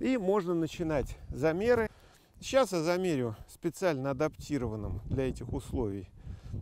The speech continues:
экспонометром по отраженному свету, поскольку подойти не могу, передо мной речка. Я проверю экспозицию и проэкспонирую.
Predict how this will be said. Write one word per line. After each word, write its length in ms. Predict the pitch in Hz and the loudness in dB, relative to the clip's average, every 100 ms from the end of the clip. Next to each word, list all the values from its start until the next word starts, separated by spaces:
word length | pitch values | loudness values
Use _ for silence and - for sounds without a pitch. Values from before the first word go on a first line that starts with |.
| - | -6
экспонометром 880 | 135 - 165 156 135 110 104 110 110 | -8 0 2 4 2 -2 -6 -8 -4
по 180 | 156 | 0
отраженному 720 | 131 135 135 127 131 117 120 117 | 0 2 0 0 -2 -2 -6 -8
свету, 480 | - 127 104 110 - | -4 -2 -2 -6 -4
поскольку 480 | 123 107 117 101 - | -6 -4 -8 -8 -8
подойти 480 | 123 123 120 - 104 | -4 -2 -2 -4 -8
не 100 | 110 | -6
могу, 420 | 107 95 117 160 - | -6 -6 -8 -8 -8
передо 300 | - 107 107 | -8 -4 -4
мной 260 | 104 95 85 | -4 -8 -10
речка. 460 | 90 113 - - 196 _ - - - - - | -8 -10 -10 -12 -14 _ -20 -20 -20 -20 -2
Я 140 | 156 | -2
проверю 460 | 147 151 139 131 135 | 0 -2 0 0 -2
экспозицию 720 | - - 190 247 277 - 226 | -6 -4 -4 -2 -6 -6 -8
и 20 | |
проэкспонирую. 880 | - 185 - - 135 110 110 104 104 | -2 -2 -2 -6 -4 -4 -8 -10 -12